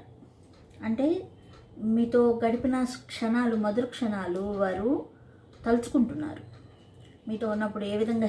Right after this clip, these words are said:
హ్యాపీగా ఉన్నారు, మీతో ఉన్నప్పుడు ఎటువంటి సమస్యలు లేవు, ఇవన్నీ వారు తలుచుకుంటున్నారన్నమాట.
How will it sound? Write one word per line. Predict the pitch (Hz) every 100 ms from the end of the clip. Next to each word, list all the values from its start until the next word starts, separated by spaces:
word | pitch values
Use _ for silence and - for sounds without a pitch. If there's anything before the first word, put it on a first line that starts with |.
| 190
హ్యాపీగా | 202 - 208 190
ఉన్నారు, | 185 185 180 180 214 - - - -
మీతో | 220 214 233
ఉన్నప్పుడు | 220 220 226 233 220 202
ఎటువంటి | 208 233 247 254 240
సమస్యలు | 240 208 214 240 220 190
లేవు, | 180 175 185 196 - - -
ఇవన్నీ | 233 247 269 330 302
వారు | 240 208
తలుచుకుంటున్నారన్నమాట. | 190 185 - 165 147 147 135 120 143 139